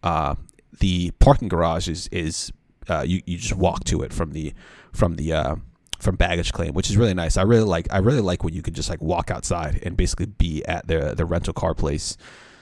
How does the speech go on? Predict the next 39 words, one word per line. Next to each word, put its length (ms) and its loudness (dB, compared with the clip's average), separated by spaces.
So, 320 -2
um, 320 -6
yeah, 260 0
got 160 4
a 20 2
rental 240 0
car, 320 2
drove 260 -2
out, 200 -4
got 180 -6
some 120 -4
breakfast. 680 -4
That 260 0
day 280 0
we 160 -2
had, 300 -6
like, 180 -8
Lena 180 0
had 160 -4
some 220 -2
plans, 400 -6
but 240 -10
given, 280 -6
you 200 -10
know, 80 -12
we're 140 -6
traveling 340 0
with 140 -2
Gordon, 420 -4
she 220 -4
knew 200 -6
that 180 -8
things 220 -4
had 180 2
to 60 -8
be 80 -4
fairly 300 -4
fluid. 460 -8
So 260 -6